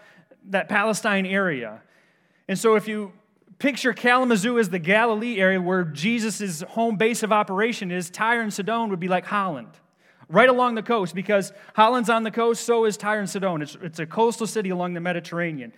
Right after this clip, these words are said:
It's a pagan land. So if he's, he says repeatedly in today's passage, "Jesus, I'm about ministering to the lost house of Israel, to the sheep of Israel." He's focused on the Jews. There aren't Jews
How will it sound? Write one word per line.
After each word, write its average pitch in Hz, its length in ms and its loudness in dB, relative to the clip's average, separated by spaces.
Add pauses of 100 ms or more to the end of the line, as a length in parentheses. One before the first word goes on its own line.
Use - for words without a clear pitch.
(160)
It's 196 120 -8
a 190 40 2
pagan 220 440 0
land. 151 420 -2 (560)
So 247 160 6
if - 80 4
he's, 285 300 -2
he 202 180 -6
says 262 400 -2
repeatedly 233 640 0
in 220 60 -2
today's 220 400 0
passage, 156 560 -4 (340)
"Jesus, 180 560 -2 (680)
I'm 233 200 -2
about 190 380 2
ministering 190 440 -2
to - 180 -10
the 147 100 -8
lost 180 380 -2
house 175 260 -4
of 147 80 -10
Israel, 135 420 -6 (420)
to - 40 -16
the 143 80 -6
sheep 196 240 -6
of 165 100 -6
Israel." 135 480 -6
He's 160 140 -10
focused 214 340 -2
on 190 80 -4
the 165 60 -4
Jews. 143 380 -6 (240)
There 160 160 2
aren't 240 180 2
Jews 202 460 -4